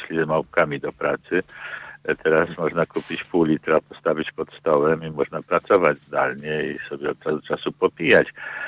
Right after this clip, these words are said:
No i podobnie młodzi ludzie, jeżeli mają problemy ze spotykaniem się,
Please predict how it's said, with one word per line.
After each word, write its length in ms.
No 140
i 100
podobnie 500
młodzi 380
ludzie, 320
jeżeli 600
mają 340
problemy 480
ze 120
spotykaniem 800
się, 320